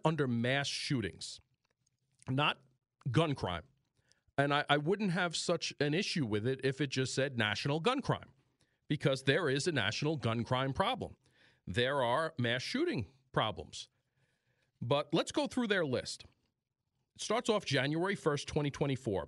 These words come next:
Baton Rouge, Louisiana. And this was reported by W A F B nine C B S in Baton Rouge, Louisiana. Officials confirmed a teen killed by gunfire on New Year's Day in Baton Rouge was a freshman at Istronama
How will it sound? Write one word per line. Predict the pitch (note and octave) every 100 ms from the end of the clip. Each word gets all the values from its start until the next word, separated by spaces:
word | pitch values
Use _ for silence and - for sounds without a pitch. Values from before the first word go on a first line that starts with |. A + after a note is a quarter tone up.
| -
Baton | C3 D#3+ D#3
Rouge, | C#3 C3+ G#2+
Louisiana. | A2 A2+ G#2+ G#2 F2+ D2+ - _ _ _ _ -
And | A#2+
this | B2+
was | C3
reported | C3+ B2+ C#3+ C3 D#3+
by | C3 A2+ A2+ -
W | A2+ C3 B2 A#2
A | A#2+ C#3
F | D#3 -
B | C#3 D3+
nine | D3 A2+ G#2 A2
C | B2+ - F#3+
B | G3+ D#3+
S | F2+ - - - _ _ _ -
in | A2
Baton | G2+ - G2+
Rouge, | G2 F#2
Louisiana. | G2 G2 F2 F2 D#2+ - _ _ _ _ _ _ _ _ _ _ _ _ _
Officials | - - F#3 A#3+ A3
confirmed | - F#3 - E3 D#3 D#3+
a |
teen | A2 - G3+ A3
killed | G#3 G#3 F3
by | F3 D#3+
gunfire | C3+ D3+ E3 C3 A2 A2
on | A#2
New | B2
Year's | E3+ F3+ D#3+
Day | B2 A#2 A#2+
in | A#2 A2
Baton | A#2+ C#3 D3+
Rouge | B2+ B2 G#2
was | G#2+ G#2
a |
freshman | - G3 C#4+ - G#2 E2 - _ - - -
at | C3+ D3+
Istronama | D3+ F3+ D3+ D3 D3+